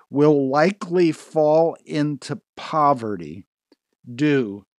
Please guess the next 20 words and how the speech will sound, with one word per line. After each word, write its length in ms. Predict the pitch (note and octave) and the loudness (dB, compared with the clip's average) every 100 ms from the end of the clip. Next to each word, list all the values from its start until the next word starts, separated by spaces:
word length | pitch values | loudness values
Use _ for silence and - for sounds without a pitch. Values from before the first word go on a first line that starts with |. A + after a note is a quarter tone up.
| _ _ _ _ _ _ _ - | _ _ _ _ _ _ _ -4
to 120 | C#3 | -2
the 120 | A2+ | -2
pandemic. 1000 | A2 B2+ C3 A#2+ A2 A#2+ A2 F#2 - - - _ _ _ _ _ _ _ _ _ _ _ _ _ _ | -6 -4 -4 -4 -4 -4 -4 -4 -10 -20 -20 _ _ _ _ _ _ _ _ _ _ _ _ _ _
And 140 | D#3+ F#3+ | 2 8
in 100 | G3+ | 8
the 80 | |
face 380 | G3+ G3+ G3+ F#3 | 8 6 6 6
of 160 | G3 E3 | 4 4
all 260 | E3 E3 | 4 4
this, 560 | F3 C#3+ D#2 - - - _ _ _ _ _ _ _ _ - | 4 2 0 -8 -10 -12 _ _ _ _ _ _ _ _ -4
the 80 | C3+ | 2
United 520 | D#3 E3 E3+ G3 D#3 | 4 6 6 6 4
States 600 | - F3 E3 D#3 - - _ | 2 4 2 2 -4 -12 _
Air 260 | D#3+ D3+ C3+ | 0 2 2
Force's 880 | - B2+ B2 G#2+ - A#2 B2+ - - _ _ - | -2 0 0 0 -4 -4 -4 -6 -14 _ _ 0
X 580 | D#3 F3 - - - - _ _ | 2 2 -2 -4 -4 -6 _ _
thirty-seven 1160 | - D#3+ E3 G3 F#3+ - F#3 D#3 D#3+ E3 E3+ D3+ | 0 4 6 4 2 0 2 2 2 0 -2 0
B 500 | C#3+ C3+ G#2 F2 G2 _ _ _ _ _ | 0 0 0 -6 -12 _ _ _ _ _
space 600 | - - - F#3+ F3+ - | -2 -2 2 4 4 4
plane 600 | - - A#2+ G#2 D#2+ E2 | -2 -8 -8 -6 -10 -16